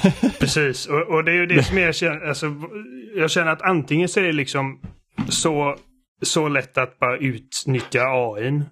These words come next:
ehm, och verkligen liksom fegspela sig fram. Eller så är det att de bara gö-, gör alla de sjukaste kombosarna som finns i spelet och verkligen typ s-, gör slarvsylta av mig.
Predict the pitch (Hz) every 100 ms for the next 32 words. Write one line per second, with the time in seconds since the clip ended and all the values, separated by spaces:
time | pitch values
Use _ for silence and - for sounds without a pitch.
0 | _ 143 123 120 120 113 _ _ _ _
1 | _ _ _ _ _ _ _ _ 131 123
2 | - 139 127 - 117 117 120 - 113 -
3 | 127 117 - 127 120 127 131 123 117 107
4 | _ _ _ 160 147 151 160 139 127 143
5 | 139 135 120 127 143 143 160 156 139 139
6 | 147 139 131 131 - 147 131 131 - 127
7 | 131 120 123 123 123 - 120 135 117 -
8 | - 120 110 117 120 123 120 - 113 -
9 | 110 - - 120 120 - 127 113 - 120
10 | 107 127 120 113 120